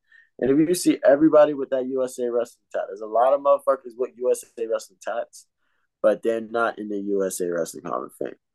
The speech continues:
Like, that's a big fucking deal. So, like, he's probably one of the most accomplished athletes I've ever seen all around. And then he conquers whatever sport he goes to. But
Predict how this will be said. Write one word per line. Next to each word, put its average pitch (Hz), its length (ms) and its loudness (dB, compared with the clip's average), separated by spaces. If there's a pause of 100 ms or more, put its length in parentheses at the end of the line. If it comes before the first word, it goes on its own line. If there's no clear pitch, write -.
(300)
Like, 101 320 4
that's - 420 -6
a 110 60 -2
big 101 280 -4
fucking 92 320 0
deal. 87 240 -6 (400)
So, 127 240 6
like, 113 340 4 (480)
he's 226 320 -6
probably 175 300 6
one 156 140 4
of 151 40 -4
the 147 40 -4
most 139 160 -2
accomplished 131 500 -4
athletes 117 460 0
I've 120 160 0
ever 104 260 -6
seen 117 380 -14 (120)
all 107 180 0
around. 95 440 -6
And 98 120 -10
then 107 100 -8
he 107 160 -12
conquers 110 480 -2
whatever 98 280 2
sport 101 300 -4
he 95 80 -10
goes 98 320 0
to. - 100 -18 (800)
But 110 260 6